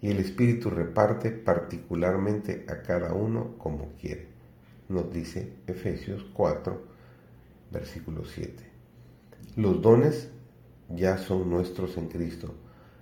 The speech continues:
pero su posición verdadera depende de nuestra recepción del Espíritu de Dios. El Espíritu Santo prometido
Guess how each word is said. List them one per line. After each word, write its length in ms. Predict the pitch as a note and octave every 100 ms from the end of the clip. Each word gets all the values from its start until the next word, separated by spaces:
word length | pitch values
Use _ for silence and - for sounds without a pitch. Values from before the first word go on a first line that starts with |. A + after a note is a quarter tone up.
| - -
pero 220 | B2+ B2
su 160 | A2+
posición 580 | - A#2 A#2+ - C#3+ C#3+
verdadera 800 | C3+ G#2 G2 F#2+ G#2+ B2 - - - - - - - - -
depende 720 | F#2+ F2+ - G#2+ G#2 G#2 G#2 F2
de 340 | F2+ G#2+ G#2+
nuestra 640 | G#2+ G2+ G#2+ A2+ - A2
recepción 720 | F#2 E2 - F2+ - G#2+ G2+ G2+
del 140 | E2+
Espíritu 600 | D#2 - F#2 E2+ E2+ E2+ E2 - - - -
de 120 | E2+
Dios. 320 | D2+ D2+ D2+ - - - - - - - - - -
El 160 | F2 F2
Espíritu 600 | E2 - A2+ A#2 A2+ A#2
Santo 460 | A#2 G2+ E2 F2
prometido 720 | - E2 E2+ E2 G2+ E2+ -